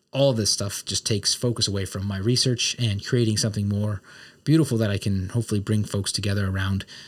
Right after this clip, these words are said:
a nature connection school, right? So, and that's, that's truly what's most important to me. So,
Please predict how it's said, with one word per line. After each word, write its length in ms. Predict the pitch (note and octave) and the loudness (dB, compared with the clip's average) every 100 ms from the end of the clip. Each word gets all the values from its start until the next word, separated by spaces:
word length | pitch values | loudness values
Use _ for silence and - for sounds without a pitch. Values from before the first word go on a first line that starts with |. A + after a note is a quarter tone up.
| - | -8
a 60 | G#2+ | 0
nature 280 | G#2 G2 G2 | 2 2 0
connection 380 | G#2+ G2+ - | 0 0 0
school, 360 | F2 - G#2+ F#2+ | 0 0 0 -2
right? 240 | F#2 G#2 - - | -2 -4 -4 -2
So, 200 | - A#2 | 2 4
and 100 | G#2+ | 4
that's, 240 | A#2+ - - - - - | 2 0 -4 -10 -20 -8
that's 120 | C#3 | -4
truly 220 | - F#3+ E3+ | 2 4 4
what's 180 | A#2+ | 4
most 200 | B2+ A2 | 2 2
important 340 | G2+ A2 A#2+ F2+ | 0 0 0 2
to 60 | |
me. 200 | A#2 A2+ | 2 4
So, 340 | A#2+ - G2+ | 4 2 2